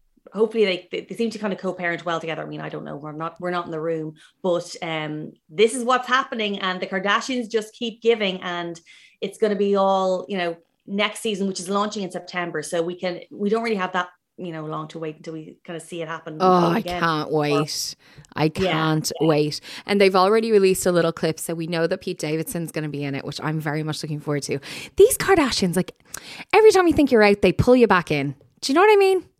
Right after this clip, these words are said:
Speaker 1: I mean, that's it. I mean, could I mind my own personal life with this, with this explosive dynamic storylines?
Speaker 2: <laughs>
Speaker 1: No, I just absolutely couldn't.
Speaker 2: No.
Speaker 1: It's just something going on. They've got big lives, they've got big personalities. And yet, just when we're, we think we're out, they pull us back in. And
Speaker 2: Yeah.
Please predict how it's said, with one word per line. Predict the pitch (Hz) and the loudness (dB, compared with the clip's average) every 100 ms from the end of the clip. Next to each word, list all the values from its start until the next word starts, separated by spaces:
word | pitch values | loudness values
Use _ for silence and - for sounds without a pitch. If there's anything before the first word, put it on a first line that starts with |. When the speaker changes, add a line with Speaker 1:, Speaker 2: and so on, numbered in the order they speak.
| _ _ _ _ _ _ _ _ _ _ _ _ _ - | _ _ _ _ _ _ _ _ _ _ _ _ _ -2
Speaker 1:
I | 320 | 2
mean, | 349 381 392 403 | 2 2 2 2
that's | 247 349 440 - 285 | 4 2 2 -4 0
it. | 403 370 226 - - _ - | 2 2 -2 -8 -12 _ -4
I | |
mean, | 269 294 | -2 -2
could | 240 196 311 | -2 -4 -2
I | 320 311 269 - - | -2 -2 -6 -10 -12
mind | - 233 254 269 | -4 0 2 0
my | 247 240 | -2 -4
own | 240 | -6
personal | 240 233 233 226 | -4 -6 -4 -4
life | 226 226 | -4 -2
with | 220 | -2
this, | 220 - | -2 -4
with | 214 214 | -12 -8
this | 208 | -8
explosive | 208 - 226 214 214 196 | -8 -6 0 0 0 -4
dynamic | 202 196 202 208 202 - _ - | -4 -2 -2 -4 -6 -12 _ -20
storylines? | - 226 214 214 214 208 214 214 208 208 - | -4 0 2 2 2 0 0 -4 -6 -8 -14
Speaker 2:
<laughs> | - | -2
Speaker 1:
No, | 226 208 165 - - | 2 2 0 -6 0
I | 285 | 2
just | 262 262 | 2 2
absolutely | 247 247 247 233 214 | 0 0 -2 -4 0
couldn't. | 233 196 160 - - | 2 2 -2 -12 -2
Speaker 2:
No. | 214 202 190 | 2 4 4
Speaker 1:
It's | 247 269 | 4 2
just | 294 285 - _ | -2 -2 -8 _
something | _ 330 - 294 | _ -14 -10 0
going | 302 302 | 2 4
on. | 285 | 2
They've | 233 | 2
got | 214 226 254 | 2 0 -2
big | 262 | -2
lives, | 247 240 233 | 0 2 0
they've | 220 | -4
got | 208 | -10
big | 208 202 | -10 -8
personalities. | 190 190 185 180 180 | -8 -4 -4 -4 -8
And | 185 | -6
yet, | 196 190 185 | -2 -2 -4
just | - 208 208 | -6 -4 -4
when | 202 | -6
we're, | 180 | -6
we | 165 | -8
think | 190 208 | -6 -6
we're | 185 | -4
out, | 180 170 170 | -2 -4 -6
they | |
pull | 175 175 | -8 -8
us | 170 | -6
back | 175 165 | -10 -10
in. | 170 165 | -10 -8
And | 160 156 | -8 -8
Speaker 2:
Yeah. | 156 | -12